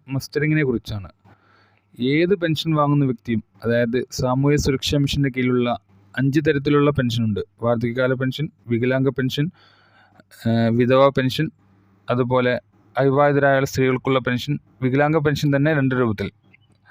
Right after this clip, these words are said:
മാനസിക പ്രശ്നങ്ങളുള്ളവർക്കും അതുപോലെ ശാരീരിക പ്രശ്നങ്ങളുള്ളവർക്കും.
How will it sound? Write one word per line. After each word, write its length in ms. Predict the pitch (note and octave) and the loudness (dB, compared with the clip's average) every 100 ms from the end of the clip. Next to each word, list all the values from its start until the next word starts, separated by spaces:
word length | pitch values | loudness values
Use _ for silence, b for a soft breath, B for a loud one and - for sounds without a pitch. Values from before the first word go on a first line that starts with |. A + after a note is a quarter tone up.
| B B B B | B B B B
മാനസിക 380 | B2+ B2+ C3 C3+ | -2 0 2 2
പ്രശ്നങ്ങളുള്ളവർക്കും 720 | C3+ C3 C#3 C3+ C3+ C3+ B2+ D3+ - | 2 0 2 2 4 2 0 -6 -6
അതുപോലെ 440 | B2 A#2+ B2 B2+ C#3+ - _ _ | -4 -2 0 0 -2 -4 _ _
ശാരീരിക 440 | - C3+ C3 C#3 D3 | -4 0 2 2 2
പ്രശ്നങ്ങളുള്ളവർക്കും. 720 | C3+ - B2+ A#2 G#2+ G2+ | 2 2 2 2 0 -2